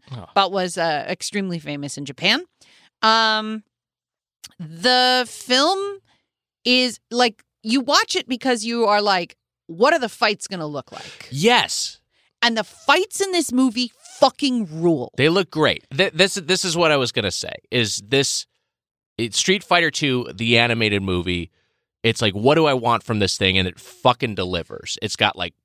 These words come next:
Speaker 1: great street fights. It's got the special moves you know from the game. And you see Ken's hog.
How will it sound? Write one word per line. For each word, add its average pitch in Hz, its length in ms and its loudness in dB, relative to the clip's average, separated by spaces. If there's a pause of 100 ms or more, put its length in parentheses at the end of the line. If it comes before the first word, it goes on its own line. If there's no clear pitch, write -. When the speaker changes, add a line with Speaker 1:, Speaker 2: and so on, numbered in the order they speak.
Speaker 1:
great 123 300 0
street 143 320 -2
fights. 113 580 0
It's 113 100 -6
got 104 140 -2
the 95 100 -10
special - 460 0
moves 143 300 0
you 131 80 2
know 120 140 2
from 117 180 -4
the 113 80 0
game. 98 480 2 (680)
And 95 160 2
you 87 80 -2
see 135 220 0
Ken's 120 320 0
hog. 85 420 0